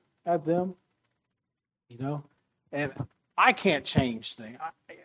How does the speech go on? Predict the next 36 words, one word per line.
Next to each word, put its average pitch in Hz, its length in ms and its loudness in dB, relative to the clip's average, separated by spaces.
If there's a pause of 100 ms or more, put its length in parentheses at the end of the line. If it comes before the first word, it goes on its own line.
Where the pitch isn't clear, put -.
(500)
I 220 100 8
can't 196 260 8
make 180 160 6
myself 151 440 4
more 147 180 0
spiritual. - 500 -6 (1080)
All 208 180 10
I 202 100 10
can 175 160 4
do 165 160 8
is 156 100 4
step 160 240 4
out 151 80 4
of 143 60 4
the 139 60 4
way 143 120 4
and 127 80 2
ask 127 220 2
the 143 60 -2
Lord 131 400 -2 (580)
to 120 100 4
help 139 340 4
me 113 300 -6 (920)
grow 117 320 2
spiritually. 110 580 -8 (1000)
But 135 100 0
I 185 100 8
have 160 140 4
to 127 60 -2
step 127 300 0
out 107 140 -4
of 101 60 -10
the 104 60 -10
way 107 180 -12
to 92 100 -18
do 127 220 -4